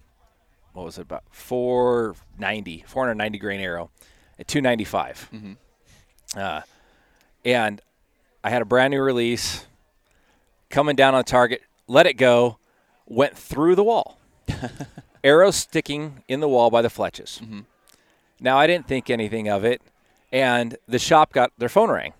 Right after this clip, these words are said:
Speaker 1: There's an automotive shop right behind him.
Speaker 2: Oh, shoot.
Speaker 1: And the guy's like, "Hey, your arrow went through the wall." So the guy in the shop said, "Hey, I'll go get it." And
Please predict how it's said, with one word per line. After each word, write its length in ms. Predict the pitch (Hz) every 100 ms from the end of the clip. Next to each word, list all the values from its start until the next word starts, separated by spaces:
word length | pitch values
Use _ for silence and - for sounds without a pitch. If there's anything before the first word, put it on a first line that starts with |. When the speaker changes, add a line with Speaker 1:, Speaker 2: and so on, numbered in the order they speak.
| _ _ _ _ _
Speaker 1:
There's 160 | 113 113
an 100 | - 131
automotive 520 | 160 165 156 185 -
shop 280 | 131 104 110
right 120 | 107
behind 320 | 107 156 123
him. 120 | 69
Speaker 2:
Oh, 160 | - 101
shoot. 220 | - 104 -
Speaker 1:
And 180 | - 131
the 60 | 127
guy's 260 | 131 131
like, 160 | 127 131
"Hey, 220 | 160 165
your 140 | 143
arrow 220 | 143 147 143
went 120 | 135
through 160 | 143
the 80 | 135
wall." 480 | 131 131 127 127 127
So 220 | - 127
the 80 | 117
guy 140 | 123
in 60 | 123
the 60 | 117
shop 240 | 127 117
said, 140 | 120
"Hey, 120 | 117 135
I'll 100 | 127
go 120 | 131
get 220 | 113 117
it." 200 | 120 -
And 200 | 107